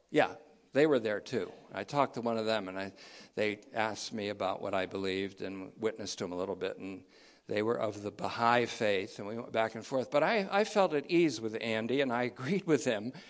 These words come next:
about that, about the ice cream thing. And so we got along. We get, see, we got along because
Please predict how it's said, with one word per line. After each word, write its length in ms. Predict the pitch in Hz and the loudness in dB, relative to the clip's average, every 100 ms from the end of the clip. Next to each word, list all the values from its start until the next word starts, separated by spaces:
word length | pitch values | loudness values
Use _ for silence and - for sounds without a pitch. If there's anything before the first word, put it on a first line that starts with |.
| - - | -20 -12
about 440 | - 117 117 113 | -4 2 2 2
that, 340 | 113 98 107 - | 2 2 0 -6
about 300 | 123 113 113 | -4 -2 -2
the 120 | 117 117 | -2 0
ice 260 | 127 123 | 0 0
cream 380 | - 104 85 92 95 - - _ - | -6 -8 -8 -10 -18 -20 -20 _ -14
thing. 220 | - 90 90 - - - - - - - - - _ - - - | -8 -8 -8 -14 -18 -18 -18 -20 -20 -20 -20 -20 _ -20 -16 -2
And 400 | 110 110 110 - - - - - - - - - - - | 2 2 0 -6 -14 -20 -20 -20 -20 -20 -20 -20 -20 -10
so 160 | - 147 | 6 8
we 140 | 214 | 12
got 160 | 233 208 | 12 12
along. 340 | 214 190 123 | 12 10 8
We 80 | 135 | 4
get, 240 | 147 180 | 4 2
see, 220 | 147 - 190 | 2 4 6
we 120 | 175 | 8
got 200 | 190 180 | 10 10
along 800 | 165 175 226 214 117 104 135 147 - - - _ _ _ _ _ | 8 10 10 10 8 4 -2 -4 -8 -16 -20 _ _ _ _ _
because 720 | 143 143 151 131 123 113 - | -4 2 6 8 6 2 -4